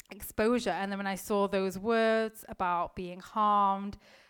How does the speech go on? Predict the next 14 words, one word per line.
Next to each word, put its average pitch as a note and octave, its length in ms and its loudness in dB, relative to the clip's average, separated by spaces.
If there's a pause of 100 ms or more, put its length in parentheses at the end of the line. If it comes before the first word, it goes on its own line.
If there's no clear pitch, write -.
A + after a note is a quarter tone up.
(120)
um, F#3+ 280 0
and G3 120 -4
I G3+ 80 -2
know G3 180 2
the G3+ 80 -2
human F#3+ 380 -4
brain, A3 680 0
then A#3 120 -8
of B3 160 -10
course C4+ 480 0
it A#3+ 100 -4
makes A3+ 300 -10
complete - 640 -10
sense A#3 680 -4